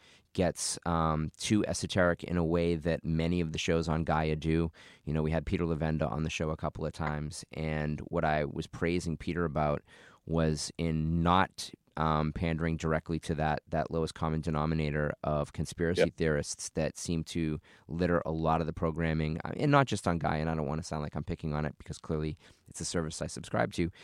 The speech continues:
Speaker 1: but, um, also on the History Network and, and some of those shows as well.
Speaker 2: Yeah, it's a very difficult balance to try to,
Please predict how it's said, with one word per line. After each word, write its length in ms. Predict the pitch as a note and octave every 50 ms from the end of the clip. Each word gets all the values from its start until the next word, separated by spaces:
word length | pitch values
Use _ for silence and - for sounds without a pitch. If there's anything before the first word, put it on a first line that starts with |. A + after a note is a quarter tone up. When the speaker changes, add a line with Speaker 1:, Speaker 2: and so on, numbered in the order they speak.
| - - - - _ -
Speaker 1:
but, 380 | - D#2 D#2 F#2+ F2 E2 - -
um, 180 | E2+ E2 E2 -
also 320 | C#2 E2 E2 - - F2
on 80 | E2 D#2+
the 60 | D#2
History 300 | D#2 E2 - - D#2+ D#2
Network 340 | D#2 - - - D#2 - D#2
and, 180 | D2+ D2+ - -
and 300 | - D2+ D2+ D2+ D#2 -
some 160 | - E2 D#2
of 80 | D2+
those 160 | D2+ D2+ D2+ -
shows 300 | - E2+ D2+ D2 C#2+ D2
as 100 | C#2 C#2+
well. 320 | D#2+ D#2+ D#2 D2+ D#2 - - _ _ _ _ _ _ _ _ _ _ _ _ _ _ _ _ _ _ _ _ _ - _ _ _ _ _ _ _ -
Speaker 2:
Yeah, 180 | - A#2+ B2 A#2+
it's 180 | A#2+ A2+ -
a 60 | C#3+ A2+
very 200 | A#2 C#3 C3+ A2
difficult 640 | F2+ - G#2 - - - - - G2 E2 - E2
balance 380 | F#2 F2+ F2+ F2 F2+ D#2 - -
to 100 | F#2 E2+
try 240 | - - F2+ D#2+
to, 140 | D2+ D#2 C#2+